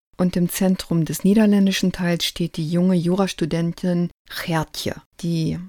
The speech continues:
starke autobiografische Züge der Autorin trägt. Gertje wird sich im Lauf der Erzählung umbenennen, weil sie sich mit dem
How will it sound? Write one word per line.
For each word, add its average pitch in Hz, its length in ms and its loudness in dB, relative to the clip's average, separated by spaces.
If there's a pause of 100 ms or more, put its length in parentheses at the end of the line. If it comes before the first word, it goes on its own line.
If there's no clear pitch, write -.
starke 190 840 -2
autobiografische 165 1200 -2
Züge 175 500 -2
der - 320 -4
Autorin 147 540 -4
trägt. - 560 -12 (500)
Gertje 214 720 0
wird 180 260 0
sich 196 580 -2
im 165 160 2
Lauf 165 460 4
der - 220 0
Erzählung 175 720 0
umbenennen, 185 800 6 (340)
weil 165 680 0
sie 202 160 0
sich 190 540 -2
mit - 520 -4
dem - 440 -6